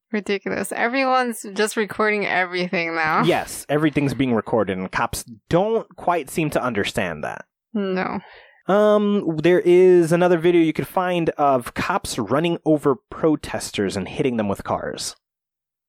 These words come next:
Speaker 2: Several instances of this taking
Speaker 1: They're
Speaker 2: place.
Speaker 1: gonna get in trouble. I don't know what's wrong with these cops. They're gonna, their face is recorded. You can't get away with it. Not right now, at least.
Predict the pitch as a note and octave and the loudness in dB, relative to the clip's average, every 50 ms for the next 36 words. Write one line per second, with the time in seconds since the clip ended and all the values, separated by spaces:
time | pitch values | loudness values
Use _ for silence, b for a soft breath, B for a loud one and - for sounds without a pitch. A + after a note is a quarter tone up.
0 | _ _ _ _ _ _ _ _ _ _ - - - - - E3+ B2 B2 A#2+ G#2+ | _ _ _ _ _ _ _ _ _ _ -8 -6 -2 0 0 0 2 2 0 0
1 | G#2+ G2+ G2+ - - F#2 F2 E2+ - G2 F2 F2+ F2 D#2 - F#2+ F#2 - - - | -2 -4 -6 -8 -10 -10 -10 -8 -6 -6 -6 -6 -8 -6 -4 -4 -4 -4 -4 -6
2 | G#2+ - - F2+ - - - - - - - F4+ F4+ F4+ F#4 F#4 E4 E4 D#4 D4+ | -6 -6 -8 -10 -6 -4 -4 -4 -4 -2 -2 0 0 2 0 0 0 -2 0 0
3 | C#4 A#3+ A3 - - A#3+ A#3 A#3+ A3+ A3 F#3+ F#3 - A3 B3 C#4 E4 E4+ F4 F4+ | -2 -2 -2 -4 -2 0 0 0 0 0 0 2 2 0 0 0 0 0 0 0
4 | F4 E4+ E4+ D#4+ - - - C4+ C4 C4+ C4+ C4 C4 C4 - A#3 G#3+ - - - | 0 0 -2 -4 -4 -4 -2 -2 -2 -2 -2 -4 -6 -4 -6 -6 -6 -6 -4 -2
5 | A3 G3+ F3+ F3 - - B3+ B3+ C#4 D4+ D4+ D4+ D4 C#4 B B B B B B | 0 0 0 -2 -4 -6 -6 -4 -2 -2 -2 -2 -4 -6 B B B B B B
6 | B B _ _ _ _ _ _ - A3+ A#3 B3 C4 B3+ B3+ B3+ - C4+ C4 C#4 | B B _ _ _ _ _ _ -18 -8 -2 0 0 0 0 0 -2 -2 -2 -2
7 | D4 C#4 - - C4 B3 A#3 G#3+ G#3+ - - - - - _ _ _ _ _ _ | -2 -4 -2 -2 -2 -2 -2 -4 -8 -14 -16 -18 -20 -20 _ _ _ _ _ _
8 | B3 B3 A3+ - - - B3 A#3+ B3 B3+ A#3 A3 F#3 E3+ E3+ F3 F3 F3+ F3 - | -4 -4 -4 -6 -4 0 0 2 2 2 2 2 2 0 0 -2 -4 -8 -12 -16
9 | - _ G#3+ G#3 A3 A3 - C4 B3+ B3 A#3+ B3 B3+ B3 A#3 A3 A3+ A#3 A#3 A#3+ | -14 _ -4 -4 -4 -2 0 0 0 0 0 0 0 2 2 2 2 2 2 0
10 | A3+ - A3+ G3 E3+ E3 E3+ G3+ B3 C4 B3+ A3+ G#3 F#3+ F3+ F#3 A3+ C4+ C#4 B3+ | 0 0 0 0 0 0 0 0 0 0 0 -2 -2 0 0 2 2 2 2 2
11 | A#3+ G#3+ G3+ G#3 G3+ G3+ G3+ A3 A#3 C4 - - - - - | 2 2 0 0 -2 -2 0 0 -2 -2 -6 -10 -14 -18 -20